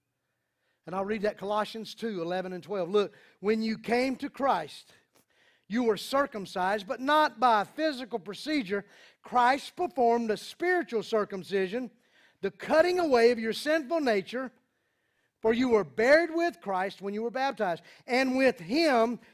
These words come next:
you were raised to new life because you trusted the mighty power of God who raised Christ from the dead." Nothing is impossible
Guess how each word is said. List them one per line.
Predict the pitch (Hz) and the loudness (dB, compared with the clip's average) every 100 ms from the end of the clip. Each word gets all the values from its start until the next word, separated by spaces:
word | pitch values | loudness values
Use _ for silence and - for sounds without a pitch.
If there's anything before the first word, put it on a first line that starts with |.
| - | -2
you | 262 | 2
were | 254 214 | 6 6
raised | 220 285 349 294 | 8 8 6 2
to | - | -2
new | 220 247 370 370 | 0 4 8 8
life | 233 185 220 190 | 8 4 0 -2
because | 233 233 180 | -6 -4 -4
you | 208 | -8
trusted | 175 - 285 294 - 311 233 - _ | -10 -8 -6 -6 -10 -14 -14 -20 _
the | 180 | -12
mighty | 185 220 285 330 | -6 -2 -2 -2
power | 285 - 262 254 | -4 0 2 2
of | 214 | -2
God | 185 214 180 170 156 _ _ | -2 0 0 -4 -8 _ _
who | - 185 | -12 -6
raised | 185 226 262 262 - | -2 0 -2 -6 -14
Christ | - 202 185 180 - - | -6 -4 -4 -6 -14 -14
from | 170 165 160 | -12 -12 -14
the | |
dead." | 156 147 135 135 _ _ _ _ _ _ _ _ _ _ _ _ _ _ _ _ _ _ _ _ _ _ _ _ _ _ _ _ _ _ _ _ _ _ _ _ - | -16 -16 -16 -20 _ _ _ _ _ _ _ _ _ _ _ _ _ _ _ _ _ _ _ _ _ _ _ _ _ _ _ _ _ _ _ _ _ _ _ _ -12
Nothing | 170 190 190 214 214 202 _ _ _ _ - | -6 -6 -8 -12 -14 -18 _ _ _ _ -18
is | 175 160 | -16 -14
impossible | 180 165 175 143 160 135 123 | -16 -10 -10 -12 -18 -20 -20